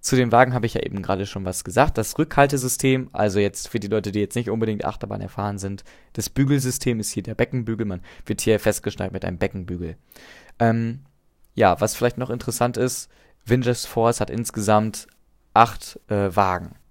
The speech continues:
auf der Schiene fahren, die alle gleichzeitig,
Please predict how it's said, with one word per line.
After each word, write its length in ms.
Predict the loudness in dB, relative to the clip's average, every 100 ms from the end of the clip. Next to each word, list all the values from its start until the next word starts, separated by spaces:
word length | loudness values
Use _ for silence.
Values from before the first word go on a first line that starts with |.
| _ _ _ _ _ _ _ -4
auf 180 | -4
der 120 | -2 -6
Schiene 360 | -4 -6 -8
fahren, 460 | -8 -4 -4 -4 -16 _ -20 -20 _ -8
die 280 | -6 -6 -4
alle 220 | -4 -2
gleichzeitig, 640 | -2 -4 -4 -6 -8 -10